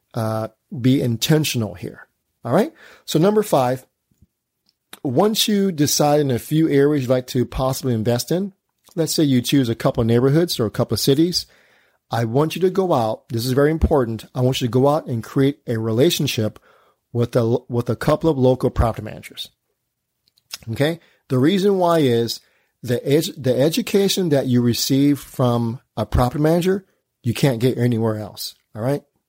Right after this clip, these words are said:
All right. They are on the street. They are talking to tenants. They are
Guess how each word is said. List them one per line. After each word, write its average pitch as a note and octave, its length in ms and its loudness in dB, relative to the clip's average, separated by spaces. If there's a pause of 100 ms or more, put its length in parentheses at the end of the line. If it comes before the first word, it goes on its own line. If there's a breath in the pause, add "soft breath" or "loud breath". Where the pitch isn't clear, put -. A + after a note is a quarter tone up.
(400 loud breath)
All C3 60 -2
right. C3 180 0
They D3 360 2
are C3 280 2
on C3+ 260 2
the C#3+ 60 -2
street. B2 480 0 (120)
They B2 260 2
are C3 240 2
talking B2+ 440 -2
to C#3+ 60 0
tenants. C#3+ 640 -2
They C3 360 2
are B2 480 -4